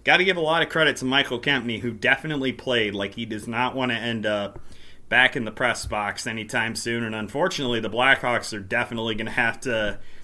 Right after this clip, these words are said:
make some really tough decisions when Jan Rutta gets healthy again and when, uh, Cody Franson comes off of injured reserve. Speaking of Jan Rutta, he will not be appearing with Jay tomorrow night at the Bud Light on the Glass event.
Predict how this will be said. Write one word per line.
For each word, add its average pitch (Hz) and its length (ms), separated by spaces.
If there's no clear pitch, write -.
make 123 220
some 110 220
really 135 240
tough 147 300
decisions 117 680
when 107 160
Jan 117 280
Rutta 120 360
gets 107 240
healthy 127 500
again 117 580
and 113 220
when, 113 380
uh, 104 180
Cody 113 300
Franson 110 520
comes 110 240
off 107 200
of 101 120
injured 104 300
reserve. 95 320
Speaking 202 480
of 147 120
Jan 143 340
Rutta, 117 440
he 123 160
will 123 160
not 147 320
be 135 160
appearing 131 440
with 110 140
Jay 123 300
tomorrow 120 380
night 117 220
at 110 80
the 117 60
Bud 113 240
Light 117 220
on 113 160
the 101 80
Glass 117 420
event. 131 340